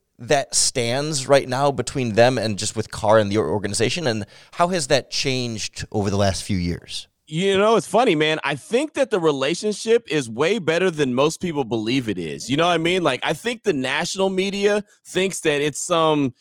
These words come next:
Speaker 2: you know, relationship that really can't be fixed. And Jon Gruden's not satisfied with Derek Carr, and Derek Carr, uh, doesn't like hi-, his head coach.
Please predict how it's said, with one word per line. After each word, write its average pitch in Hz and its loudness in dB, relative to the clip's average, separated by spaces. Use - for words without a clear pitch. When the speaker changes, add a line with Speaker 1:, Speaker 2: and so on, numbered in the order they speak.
Speaker 2:
you 139 -4
know, 143 4
relationship 143 -2
that 123 0
really 160 0
can't 156 -2
be 147 -2
fixed. 151 -2
And 117 -6
Jon 160 2
Gruden's 151 0
not 151 -4
satisfied 156 0
with 135 -2
Derek 147 0
Carr, 139 4
and 110 -2
Derek 156 2
Carr, 165 2
uh, 139 2
doesn't 156 2
like 151 -2
hi-, 147 0
his 143 2
head 147 0
coach. 165 2